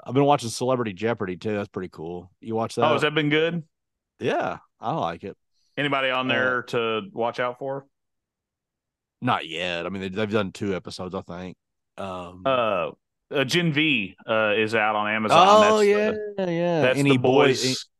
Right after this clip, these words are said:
Speaker 1: The Boys fans, any of those
Speaker 2: Yeah,
Speaker 1: people
Speaker 2: that's,
Speaker 1: out there?
Speaker 2: uh,
Speaker 1: Uh,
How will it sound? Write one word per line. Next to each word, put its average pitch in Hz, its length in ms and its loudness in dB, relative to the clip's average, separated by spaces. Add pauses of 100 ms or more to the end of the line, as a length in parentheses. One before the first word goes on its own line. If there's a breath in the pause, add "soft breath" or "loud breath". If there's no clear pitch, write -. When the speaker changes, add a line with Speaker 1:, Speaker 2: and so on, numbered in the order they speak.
(140)
Speaker 1:
The 113 60 -8
Boys 123 320 0
fans, 98 500 -10
any 113 180 -6
of 107 100 -2
those 110 200 0
Speaker 2:
Yeah, 110 120 0
Speaker 1:
people 110 160 0
Speaker 2:
that's, 101 40 -2
Speaker 1:
out 98 140 -2
there? 110 280 0 (540 soft breath)
Speaker 2:
uh, - 40 2
Speaker 1:
Uh, 170 420 8